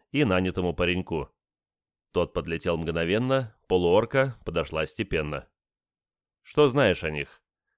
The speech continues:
Артем кивнул на помост, где стояли благообразные пожилые мужчина с женщиной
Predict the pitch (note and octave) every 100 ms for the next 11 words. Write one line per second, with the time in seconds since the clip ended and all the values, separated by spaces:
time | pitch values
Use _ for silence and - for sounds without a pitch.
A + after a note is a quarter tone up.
0 | _ F2+ F#2+ G2+ F#2+ G2 F2+ F2 E2+ E2+
1 | F2+ G2+ C3 - E2 F#2 A2 F2+ F2 A2+
2 | G2+ F2 E2+ E2 E2+ G2+ G2+ G#2 F#2+ D#2+
3 | F2 F2 E2 E2 E2 - F2 E2 D2+ F#2+
4 | G2 A2+ A2+ G#2+